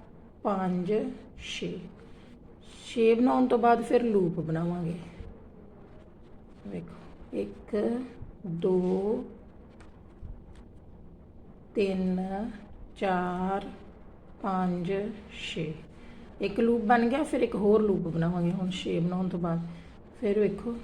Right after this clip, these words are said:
ਦੋ, ਤਿੰਨ, ਚਾਰ, ਪੰਜ, ਛੇ। ਫਿਰ ਆਪਾਂ ਹੁਣ ਇਹਨੂੰ ਟਾਈਟ ਕਰ ਲੈਣਾ। ਇਹਨੂੰ ਤੁਸੀਂ ਪੂਰਾ ਟਾਈਟ ਕਰ ਲੈਣਾ ਖਿੱਚ ਕੇ।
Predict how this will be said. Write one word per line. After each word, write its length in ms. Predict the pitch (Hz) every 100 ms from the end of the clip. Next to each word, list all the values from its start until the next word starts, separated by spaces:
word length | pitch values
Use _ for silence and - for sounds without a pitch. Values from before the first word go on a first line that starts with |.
| 233
ਦੋ, 680 | 175 175 170 175 190 226 - - - - - -
ਤਿੰਨ, 600 | - 180 175 180 185 220 262 - - - - - -
ਚਾਰ, 640 | 202 180 175 175 185 220 - - - - -
ਪੰਜ, 500 | 208 185 180 180 175 202 220 - - - - - - -
ਛੇ। 360 | - 175 147 - - - - - - - - - - - - - - - - - -
ਫਿਰ 140 | 240
ਆਪਾਂ 260 | 240 233 202
ਹੁਣ 240 | 202 196 190
ਇਹਨੂੰ 200 | 180 214
ਟਾਈਟ 320 | 226 165 147
ਕਰ 180 | - -
ਲੈਣਾ। 280 | 131 - - - - - - - - - - - - - - - - - - - - - - - - - - - - - - -
ਇਹਨੂੰ 200 | 185 185
ਤੁਸੀਂ 340 | 185 - 190 202
ਪੂਰਾ 400 | - 208 214 214 208 -
ਟਾਈਟ 280 | 202 165 156
ਕਰ 160 | 165 160
ਲੈਣਾ 260 | 117 175
ਖਿੱਚ 300 | 196 214 202
ਕੇ। 120 | -